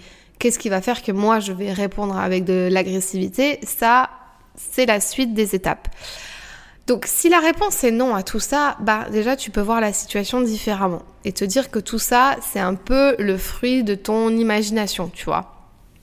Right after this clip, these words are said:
Que t'es en train de te dire, « Ouais, bon, potentiellement, euh, j'ai l'impression qu'on m'agresse, mais c'est pas tellement le cas. » Ou alors, je sens que je vais répondre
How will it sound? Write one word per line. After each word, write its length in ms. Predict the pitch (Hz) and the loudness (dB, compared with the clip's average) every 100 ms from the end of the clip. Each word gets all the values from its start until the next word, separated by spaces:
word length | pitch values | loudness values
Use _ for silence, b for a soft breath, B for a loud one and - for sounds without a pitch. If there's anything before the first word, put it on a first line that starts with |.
| - - | -10 -6
Que 60 | |
t'es 120 | 196 | -4
en 100 | 196 | -4
train 180 | 196 208 | -4 -6
de 60 | 196 | -4
te 80 | 208 | -4
dire, « 280 | 214 233 | -2 -2
Ouais, 160 | 208 196 | 0 -2
bon, 140 | 180 | -2
potentiellement, 800 | 180 240 - 226 - 220 208 196 B B B B - | -4 -4 -2 -4 -4 -2 -2 -2 B B B B -6
euh, 360 | 190 190 190 190 | 0 2 2 2
j'ai 320 | 196 262 285 | 2 4 4
l'impression 720 | 240 226 220 - 226 - 233 208 | 4 0 0 -2 -2 -2 -4 -4
qu'on 200 | - 196 | -8 -6
m'agresse, 580 | 190 185 208 247 262 202 | -4 -2 0 0 -2 -4
mais 100 | 190 | -4
c'est 160 | 196 | -4
pas 280 | 180 208 226 | -2 0 0
tellement 640 | 226 196 190 196 202 - - | 0 0 0 0 -2 -2 -4
le 140 | 190 185 | -2 0
cas. » 360 | 220 240 269 - | 2 4 2 2
Ou 120 | 254 | 4
alors, 540 | 240 233 214 202 - - B B B - | 6 6 4 2 -4 -18 B B B -6
je 420 | 196 208 294 285 | -2 4 6 4
sens 380 | 240 - 269 254 | 2 0 2 2
que 120 | 233 214 | 0 -2
je 100 | 208 | -2
vais 80 | |
répondre 800 | 208 208 196 220 208 190 180 - | -2 -2 -2 -2 0 0 -2 -6